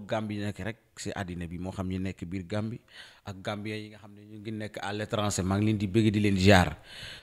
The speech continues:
Waaw, wala ma ne sax di nuyu Sénégambia, parce que Sénégal ak Gambie moom benn réew la rek, xam nga, yaa ma gën a xam, mais ñoo, ñoo bokk lépp. Parce que li ngay gis fii di ko fi dégg, boo demee fe moom ngay gis foofu, moom ngay fay dégg. Kon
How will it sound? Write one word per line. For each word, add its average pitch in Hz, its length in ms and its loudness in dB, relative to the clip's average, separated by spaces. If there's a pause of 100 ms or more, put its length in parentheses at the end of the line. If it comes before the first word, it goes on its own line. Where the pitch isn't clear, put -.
(100)
Waaw, 85 300 -4
wala 98 220 0
ma 110 100 0
ne 117 100 -2
sax 117 200 -2 (320)
di 98 240 -4
nuyu 123 160 6
Sénégambia, 98 560 2
parce 92 160 -6
que - 80 -8
Sénégal 98 380 0
ak 90 80 -2
Gambie 92 280 -2
moom 104 180 -4 (600)
benn 135 180 10
réew 120 280 10
la 98 80 4
rek, 117 180 2
xam 110 240 0
nga, 104 340 0 (120)
yaa 110 160 2
ma 107 80 -2
gën 104 120 -2
a 92 60 -6
xam, 92 220 -8
mais 101 180 -6
ñoo, 107 180 -4
ñoo 110 220 -4
bokk 95 240 -8
lépp. 143 240 6 (600)
Parce 113 140 -4
que - 80 2
li 127 100 4
ngay 143 220 6
gis 139 220 4
fii 143 100 4
di 131 100 -2
ko 139 120 2
fi - 120 -6
dégg, 127 300 0
boo 123 160 -2
demee 120 160 -2
fe 104 80 -8
moom 113 160 -8
ngay 110 160 -6
gis 104 160 -8
foofu, 98 160 -10
moom 101 140 -10
ngay 95 100 -12
fay 85 140 -10
dégg. 85 260 -10
Kon 98 140 -8